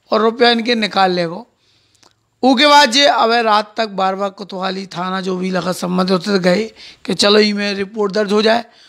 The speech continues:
और कार्रवाई हो जाए, लेकिन नहीं भाई। इनने जो भी बताओ कि जब जब घटना भई उनकी जेब से रुपया गायब हो गए तो उन्हें तुरंत बैंक के गार्ड से कही कि गेट बंद कर लो, बदमाश हो सका थे तई हो,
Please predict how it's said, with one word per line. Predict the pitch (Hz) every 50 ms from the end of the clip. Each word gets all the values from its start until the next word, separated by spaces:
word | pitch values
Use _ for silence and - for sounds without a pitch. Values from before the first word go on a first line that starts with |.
| _ _ _ _ _ -
और | 202 - -
कार्रवाई | 226 233 240 269 269 269 277 277
हो | 262 226 214 220
जाए, | 226 240 311 302 - _ -
लेकिन | 226 214 202 208 226 214 196
नहीं | 190 190 190 180
भाई। | 156 156 165 170 _ _ _ _ _ _ - - - - _ _ _ _ _ _ _ _ _ -
इनने | 226 247 254 277
जो | 254 269 269
भी | 285 302 285
बताओ | 269 262 226 262 262 269 269 247 240
कि | 247
जब | 202 220 233 220 226
जब | 233 220 185
घटना | 185 185 - 226 214 208
भई | 180 190 190 226
उनकी | 240 202 190 190 202 208
जेब | 180 185 190 190 185
से | - 202 196
रुपया | 185 185 185 214 196 190
गायब | 170 185 196 208 220
हो | 208 196 190
गए | 196 202
तो | 185 220
उन्हें | 196 196 202 185 -
तुरंत | - 220 233 247 226 247 247
बैंक | 202 185 202 202 208 196
के | 220 208 208 220 196
गार्ड | 185 190 190 196 185 -
से | - 202
कही | 190 196 214 254 247 - - - - - _ -
कि | 240 185
गेट | 170 226 254 277 277
बंद | 262 277 269 254 269
कर | 226 247 233
लो, | 233 240 254
बदमाश | 240 - 208 190 196 202 208 208 196 -
हो | 196 185
सका | 170 - 196 196 226 214
थे | 220 208
तई | 180 214 208 196
हो, | 170 185 208